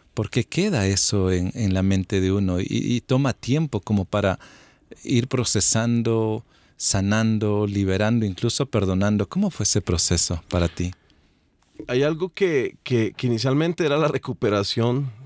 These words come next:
Speaker 2: que fueron meses.
Speaker 1: Ya. ¿Cuánto
Speaker 2: Meses.
Speaker 1: tiempo estuviste en el hospital?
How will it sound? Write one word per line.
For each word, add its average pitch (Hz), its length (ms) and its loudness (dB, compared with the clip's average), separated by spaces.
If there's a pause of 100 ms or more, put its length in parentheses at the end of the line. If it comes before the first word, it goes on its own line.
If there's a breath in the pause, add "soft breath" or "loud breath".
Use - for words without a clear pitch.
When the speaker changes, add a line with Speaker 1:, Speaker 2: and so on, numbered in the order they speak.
(140)
Speaker 2:
que 123 120 -4
fueron 113 260 0
meses. 120 500 -2 (200)
Speaker 1:
Ya. 98 340 2 (560)
¿Cuánto 135 220 0
Speaker 2:
Meses. 156 80 -2
Speaker 1:
tiempo 131 240 0
estuviste 101 440 0
en 95 60 2
el 87 100 2
hospital? 87 480 -4